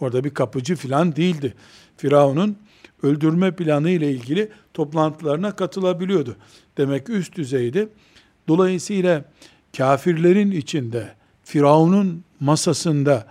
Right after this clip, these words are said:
oturanlar arasında da insanlığını kaybetmemiş birisi her an bulunabilir.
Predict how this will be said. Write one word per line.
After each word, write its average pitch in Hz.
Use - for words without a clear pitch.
oturanlar 170
arasında 160
da 165
insanlığını 180
kaybetmemiş 165
birisi 165
her 190
an 185
bulunabilir. 202